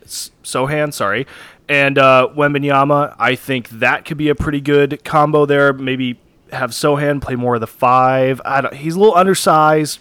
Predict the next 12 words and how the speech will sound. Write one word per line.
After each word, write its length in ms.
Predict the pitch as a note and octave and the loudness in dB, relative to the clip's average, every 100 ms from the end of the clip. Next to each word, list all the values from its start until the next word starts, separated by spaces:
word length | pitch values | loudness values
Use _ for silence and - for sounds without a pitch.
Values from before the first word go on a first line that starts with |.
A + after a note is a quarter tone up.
| - | 0
but, 240 | C3 B2 _ - - - - - _ _ C#3 | 0 0 _ -20 -20 -20 -20 -20 _ _ 4
um, 640 | C3+ C3 B2 A#2 A2 A#2 _ - | 4 6 4 2 0 -8 _ -12
he's 240 | D3+ D#3+ | -6 -4
a 60 | C#3 | -2
great 240 | C#3+ C3+ | -2 -2
defender 340 | C3 C#3 C3+ B2+ | -2 -2 0 -2
as 100 | B2 | -2
well. 380 | C#3 D3 D3 | 2 4 6
I, 160 | C#3 C#3+ | 4 2
I 120 | D#3 | 4
don't 120 | F#3 F3 | 4 6
know. 380 | C#3+ F#2+ F#2+ | 4 2 -4